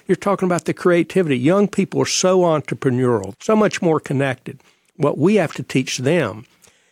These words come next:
is about how you sustain that idea. And it really is through relationships. It's finding a way to dialogue with each other without judging.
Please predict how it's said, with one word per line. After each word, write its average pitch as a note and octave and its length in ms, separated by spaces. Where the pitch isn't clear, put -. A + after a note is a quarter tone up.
is C3+ 120
about B2+ 300
how C3+ 200
you A2+ 140
sustain C3+ 680
that G2+ 180
idea. G2 440
And A#2+ 120
it B2 80
really C3 340
is A2+ 160
through B2 220
relationships. A2+ 1040
It's D3 200
finding C3+ 480
a A#2+ 60
way A#2 600
to A#2+ 100
dialogue A2 560
with G#2 160
each G2+ 220
other G#2 240
without G2 360
judging. G2+ 440